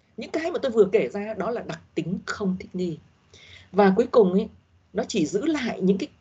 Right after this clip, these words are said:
cá thể mà có đặc tính thích nghi thôi. Hay là, ừ, sống ở trên cây cũng vậy.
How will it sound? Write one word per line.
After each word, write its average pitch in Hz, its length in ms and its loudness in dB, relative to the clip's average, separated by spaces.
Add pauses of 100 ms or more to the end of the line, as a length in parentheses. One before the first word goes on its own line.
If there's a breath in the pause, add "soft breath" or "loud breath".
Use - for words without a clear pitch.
cá 254 260 0
thể 156 300 0
mà 156 160 -4
có 165 340 -4
đặc 190 220 -6
tính - 240 0
thích - 160 -6
nghi 190 300 4
thôi. 156 80 -14 (2750 soft breath)
Hay 320 200 4
là, 254 140 6 (520)
ừ, 190 220 4 (1120)
sống 233 260 2
ở 269 100 4
trên 254 200 -4
cây 247 220 0
cũng 226 100 -6
vậy. 226 200 -8